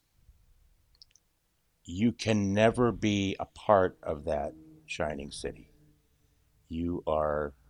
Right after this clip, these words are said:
defective." Uh, they knew about P T S D, although th-, they didn't call it that at the beginning of the war. They did by the end. But they,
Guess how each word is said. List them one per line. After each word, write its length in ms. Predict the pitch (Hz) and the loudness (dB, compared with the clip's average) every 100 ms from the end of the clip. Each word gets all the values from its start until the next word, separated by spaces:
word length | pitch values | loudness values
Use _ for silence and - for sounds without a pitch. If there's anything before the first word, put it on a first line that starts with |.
| _ _ _ - - - _ _ _ _ _ _ _ _ _ - | _ _ _ -20 -20 -20 _ _ _ _ _ _ _ _ _ -14
defective." 760 | 73 90 - 90 - 52 - - _ _ _ _ _ _ _ _ _ _ _ _ _ _ - _ _ _ _ _ _ | -6 -6 0 -2 -2 -14 -14 -20 _ _ _ _ _ _ _ _ _ _ _ _ _ _ -20 _ _ _ _ _ _
Uh, 400 | - 62 60 - - _ _ _ _ _ _ _ _ _ _ - | -8 -8 -12 -16 -20 _ _ _ _ _ _ _ _ _ _ -6
they 260 | 98 120 107 | 2 4 4
knew 560 | 101 131 147 90 95 - - - _ - | 4 4 4 2 0 -4 -20 -20 _ 0
about 260 | 92 - - | 2 2 -2
P 140 | 95 | -8
T 160 | 90 78 | -4 -6
S 140 | - | -6
D, 200 | 80 78 | -8 -2
although 500 | 80 85 87 85 76 - - - - | 0 0 0 -2 -6 -16 -20 -20 -18
th-, 140 | 76 - | -18 -12
they 140 | 87 87 | -8 -6
didn't 300 | 85 80 - _ - | -6 -10 -14 _ -10
call 280 | - 82 69 | 0 0 0
it 80 | - | -2
that 200 | 73 73 | -4 -4
at 80 | |
the 60 | - | -10
beginning 420 | 71 80 92 82 | -10 -4 -2 -2
of 80 | 71 | -4
the 60 | 64 | -4
war. 220 | 69 69 | -6 -6
They 100 | 71 | -6
did 200 | 95 78 | -6 -4
by 140 | 71 | -4
the 160 | 62 67 | -4 -10
end. 160 | 58 - _ _ _ _ _ _ _ _ _ _ _ _ _ - | -10 -16 _ _ _ _ _ _ _ _ _ _ _ _ _ -6
But 260 | 76 104 - | 2 2 4
they, 380 | 101 98 90 | 2 2 -4